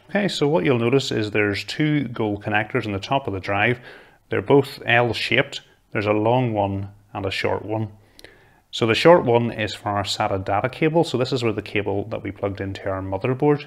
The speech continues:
is gonna go, whereas the long one is for the sata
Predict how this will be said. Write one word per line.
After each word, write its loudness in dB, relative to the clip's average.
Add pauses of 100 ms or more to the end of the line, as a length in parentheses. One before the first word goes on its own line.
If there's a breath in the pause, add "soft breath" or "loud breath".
is -4
gonna -2
go, 6 (480 loud breath)
whereas 0
the -2
long 0
one -4
is -10
for -6
the -2
sata -6